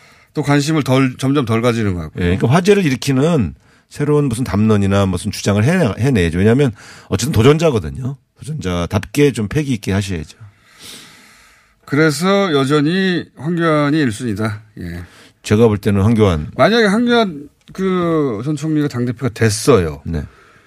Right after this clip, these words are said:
Speaker 1: 그러면 그 예상되는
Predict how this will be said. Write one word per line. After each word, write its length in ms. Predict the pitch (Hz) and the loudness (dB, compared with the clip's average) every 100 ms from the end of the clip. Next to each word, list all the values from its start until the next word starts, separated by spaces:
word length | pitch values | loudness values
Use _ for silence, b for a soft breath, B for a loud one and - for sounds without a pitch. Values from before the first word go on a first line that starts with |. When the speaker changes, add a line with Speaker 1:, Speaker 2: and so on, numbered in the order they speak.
| b b - | b b -4
Speaker 1:
그러면 580 | 170 233 247 196 165 - | 0 2 2 0 -4 -10
그 640 | 143 175 165 151 143 117 - | -6 -2 0 0 0 -4 -2
예상되는 1120 | 139 147 196 185 170 151 139 127 113 87 90 | 2 2 2 0 0 0 0 -2 -4 -6 -10